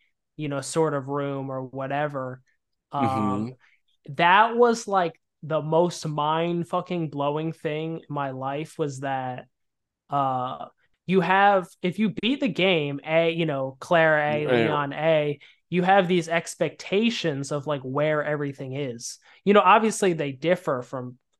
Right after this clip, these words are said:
Speaker 1: from character to character, but it was so bizarre, like, and re-entering the hall and being like,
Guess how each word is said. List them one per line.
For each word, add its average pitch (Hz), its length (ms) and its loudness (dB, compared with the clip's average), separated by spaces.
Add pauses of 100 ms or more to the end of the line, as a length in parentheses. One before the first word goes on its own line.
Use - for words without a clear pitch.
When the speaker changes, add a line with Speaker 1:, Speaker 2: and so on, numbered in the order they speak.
(180)
Speaker 1:
from 151 120 -6
character 151 420 -2
to - 80 -18
character, 160 420 -4
but 135 260 -10 (380)
it 165 80 0
was 170 200 -2
so 208 460 6
bizarre, 160 720 2
like, 139 300 -6 (960)
and 190 300 2 (200)
re-entering 214 840 2
the 143 120 -2
hall 170 640 2
and 160 180 -6
being 160 220 -2
like, 151 300 -2